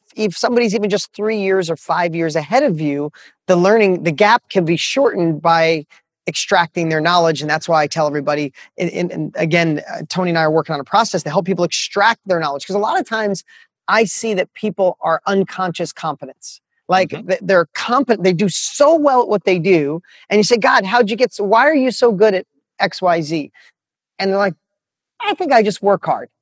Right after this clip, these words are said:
Speaker 1: You know, they, they're not sure at the first question. I, I'll give you an example. My, my, um, my fiance, she has been voted the top hairstylist in Arizona, like, five years in a row. Um, she specializes in hair extensions. Nothing, I didn't even know they existed until I met her, right?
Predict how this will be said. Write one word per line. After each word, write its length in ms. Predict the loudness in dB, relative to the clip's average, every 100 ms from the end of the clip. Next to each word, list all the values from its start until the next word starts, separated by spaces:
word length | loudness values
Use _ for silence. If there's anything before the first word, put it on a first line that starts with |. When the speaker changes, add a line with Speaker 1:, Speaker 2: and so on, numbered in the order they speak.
| 2
Speaker 1:
You 100 | 4
know, 160 | 4
they, 160 | 4 4
they're 160 | 4
not 220 | 4 2 0
sure 360 | -2 2 4
at 80 | 2
the 80 | 0
first 260 | 0 -2 0
question. 260 | -2 -2
I, 40 | -2
I'll 160 | -2
give 140 | 0 2
you 60 |
an 40 | 2
example. 320 | 2 0 0
My, 280 | 0 0 -2 _ _ -8
my, 400 | 0 2 2 -2 -2
um, 360 | 0 -2 -6 -16 -4
my 160 | -2
fiance, 600 | -2 -2 -2 -4 -8 -10 -12 _ _
she 320 | -12 -6 -6 -2
has 180 | -4
been 260 | -2 -2 0
voted 560 | 2 2 2 0 -2 -8 -10
the 80 | -10
top 300 | -2 -2 -2
hairstylist 760 | -2 -2 -2 -2 0 0 -4
in 60 | -6
Arizona, 420 | -6 -6 -8 -8
like, 180 | -10 -10
five 360 | -2 0 0
years 240 | -2 -4 -6
in 60 |
a 60 | -12
row. 220 | -12 -16 _ _ _ -4
Um, 380 | -2 -2 -4 -14 _
she 200 | -8 -2
specializes 760 | -2 -4 -2 -2 2 0 0 -2
in 140 | -8
hair 240 | -4 0 0
extensions. 680 | -2 -4 -4 -4 -14 -16 -10
Nothing, 340 | -6 -4 -2
I 80 | 0
didn't 140 | 2
even 140 | 2 2
know 120 | 2
they 120 | 2
existed 420 | 2 0 -6 -8
until 260 | -12 -10 -8
I 80 | -8
met 160 | -10 -14
her, 100 | _
right? 240 | -6 -6